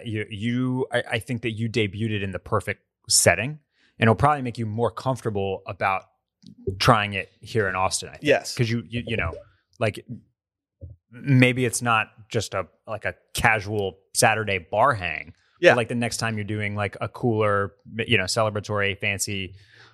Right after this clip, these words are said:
Speaker 1: dinner or something, you know, maybe, maybe Tiki Tatsia or, or,
Speaker 2: Yeah.
Speaker 1: or, or something that has a little bit of a vibe like that. Like, I think you'll feel, you know, you, you, you, you debuted it in the setting where it made the most sense. Now it's even more approachable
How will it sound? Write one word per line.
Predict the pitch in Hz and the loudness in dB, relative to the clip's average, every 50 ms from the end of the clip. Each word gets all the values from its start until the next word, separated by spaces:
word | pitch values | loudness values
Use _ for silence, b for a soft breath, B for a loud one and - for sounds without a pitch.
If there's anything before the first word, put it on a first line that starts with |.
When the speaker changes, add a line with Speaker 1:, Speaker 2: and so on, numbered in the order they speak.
| b b _ - 110 98 | b b _ -20 -6 4
Speaker 1:
dinner | - 151 175 170 139 113 107 - | 6 8 8 8 8 6 4 2
or | - 113 | 0 -2
something, | 95 - - 107 95 - 104 98 98 104 123 127 - _ _ _ _ _ _ _ _ _ _ _ _ _ | -2 -2 -2 -2 -2 -2 -2 -2 0 -2 -2 -6 -8 _ _ _ _ _ _ _ _ _ _ _ _ _
you | 117 110 | 4 6
know, | 104 104 | 6 6
maybe, | 113 117 117 113 120 113 101 _ | 4 2 0 -2 -4 -6 -6 _
maybe | 139 135 127 117 110 | -2 -2 -2 -2 -2
Tiki | - - 160 143 - 123 | -2 -4 -4 -4 -4 -6
Tatsia | - 143 135 147 147 - - 123 113 104 101 | -2 0 0 0 0 0 -2 -2 0 0 0
or, | 95 95 98 98 104 | 0 0 -2 -2 2
or, | 98 | 4
Speaker 2:
Yeah. | 170 214 - | 6 6 6
Speaker 1:
or, | 104 104 104 104 110 | 4 0 -4 -4 -6
or | 101 | -4
something | - - 131 113 131 123 | -4 -4 -4 -2 -2 -2
that | 123 120 | -2 -2
has | 110 120 120 | -2 -4 -4
a | 117 117 | -4 -4
little | 120 123 117 | -4 -2 -2
bit | 123 117 | -2 -2
of | 110 117 | -2 -2
a | 117 | -2
vibe | 101 117 127 139 147 135 | 0 2 2 2 2 2
like | 117 104 95 - - | 0 -2 -2 -2 -2
that. | 101 92 92 85 | -2 -2 -2 -2
Like, | 95 98 92 | -4 -4 -4
I | 98 95 | -4 -6
think | - 107 117 - | -6 -8 -8 -8
you'll | 101 92 | -10 -10
feel, | - - 101 95 92 87 85 85 B 95 B B B B B - | -6 -2 0 0 0 0 -2 -6 B -12 B B B B B -2
you | 104 | 0
know, | 107 | 0
you, | 101 98 104 101 - | 0 -2 -4 -8 -12
you, | - 107 98 - _ _ _ _ | -12 -12 -12 -12 _ _ _ _
you, | - 110 104 90 - _ | -4 -4 -4 -4 -6 _
you | 120 101 | -12 -10
debuted | 90 - 104 95 85 - 120 127 135 | -4 -4 -4 -4 -4 -2 -2 0 0
it | 147 131 | 0 -2
in | 135 123 | -2 -2
the | 120 110 | -2 -2
setting | - - 117 113 110 | 0 0 0 0 -2
where | 107 101 92 | -2 -4 -6
it | 90 | -4
made | 98 98 87 | -6 -6 -6
the | 92 90 | -8 -10
most | 92 98 104 107 98 - | -6 -4 -4 -2 -2 -4
sense. | - 104 98 95 - 95 | -6 -6 -8 -8 -8 -4
Now | 95 98 98 101 98 | -2 0 0 0 -2
it's | 90 - - - - | -4 -6 -10 -10 -10
even | 110 104 98 101 98 | -10 -8 -8 -8 -8
more | 95 95 92 92 92 92 | -8 -6 -4 -4 -4 -4
approachable | 82 87 - - 110 104 98 - 110 90 95 95 90 87 | -4 -6 -8 -6 -4 -4 -4 -6 -8 -6 -6 -6 -6 -8